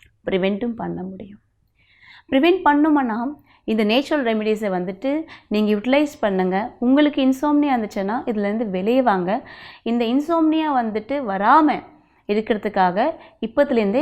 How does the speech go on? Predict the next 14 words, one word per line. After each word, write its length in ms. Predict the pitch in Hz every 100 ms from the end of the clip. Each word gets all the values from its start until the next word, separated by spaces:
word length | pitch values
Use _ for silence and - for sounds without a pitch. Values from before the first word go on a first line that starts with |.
| 339
உங்க 120 | 262 220 220
குழந்தைங்களுக்கு, 640 | 196 202 202 190 180 185 277 -
உங்க 140 | 220 190
ஃபேமிலியில 400 | 202 202 240 240
இருக்கக்கூடியவங்களுக்கு 720 | 202 190 202 185 180 175 175 180
வந்துட்டு 300 | 165 170 302 381 - 190
அந்த 140 | 190 190
மாதிரி 200 | 196 -
என்விரான்மெண்ட்டை 480 | 190 208 220 185 226 202
நீங்க 160 | 160 160
வந்து 140 | 214 220
கிரியேட் 260 | 190 180 -
பண்ணுங்க. 280 | 156 156 101 - - - - -
என்ன 140 | 320